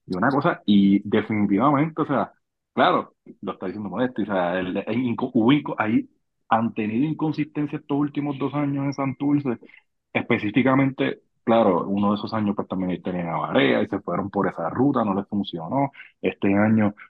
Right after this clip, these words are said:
se fueron por otra ruta también, a lo mejor con el mismo Plummer y, y con, y con el dirigente y la cosa, y, y tampoco como que, pues, lograron esa consistencia, pero eso es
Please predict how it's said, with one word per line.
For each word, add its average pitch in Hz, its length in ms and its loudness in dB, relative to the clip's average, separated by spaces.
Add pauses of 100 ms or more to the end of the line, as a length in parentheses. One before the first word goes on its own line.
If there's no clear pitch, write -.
se 104 140 0
fueron 101 220 0
por 98 160 -4
otra 98 180 -4
ruta 92 260 -4
también, 113 420 2
a 123 80 2
lo 98 60 0
mejor 90 200 -6
con 101 140 -2
el 95 60 -4
mismo 98 300 -2
Plummer 143 440 2
y, 98 400 2 (220)
y 98 180 2
con, 98 220 -2
y 123 120 6
con 117 140 4
el 104 120 2
dirigente 120 640 0
y 110 40 -8
la - 140 -10
cosa, 139 460 -2 (140)
y, 110 300 -4
y 104 40 -2
tampoco 113 460 -4
como 139 220 -6
que, 123 100 -6
pues, 123 160 -6 (500)
lograron 113 480 2
esa 131 180 0
consistencia, 147 600 2
pero 117 120 -4
eso 160 100 -6
es - 80 -12